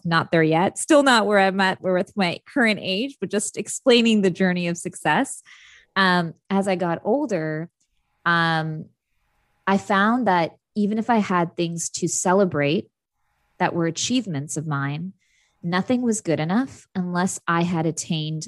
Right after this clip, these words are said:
the bigger goal. So I would focus on what I hadn't done as opposed to all the things that I did. And did it drive me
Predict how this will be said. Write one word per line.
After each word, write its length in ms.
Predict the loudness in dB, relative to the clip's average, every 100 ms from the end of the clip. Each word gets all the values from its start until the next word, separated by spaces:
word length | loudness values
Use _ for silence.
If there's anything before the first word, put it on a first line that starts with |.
| -6
the 100 | -6
bigger 400 | -4 -4 -4 -8
goal. 500 | -8 -6 -6 -6 -12 _ _ _ _ -4
So 180 | 0
I 60 | 2
would 160 | 2 0
focus 480 | 4 4 4 -2
on 160 | -4 -2
what 120 | -2
I 80 | -2
hadn't 580 | -4 -6 -4 -2 -2 -2
done 400 | 0 0 -4 -16 _ _ _ -6
as 140 | -4
opposed 360 | 0 4 4 2
to 120 | -2 0
all 240 | 2 4
the 100 | 2
things 460 | 0 0 -2 -2 -8
that 100 | -8
I 80 | -8
did. 440 | -4 -2 -2 -6 _ _ _ _ _ _ _ _ -2
And 320 | 0 0 -4 _ -2
did 200 | 4 6
it 220 | 4 0
drive 540 | -8 -2 2 4 2 0
me 220 | -6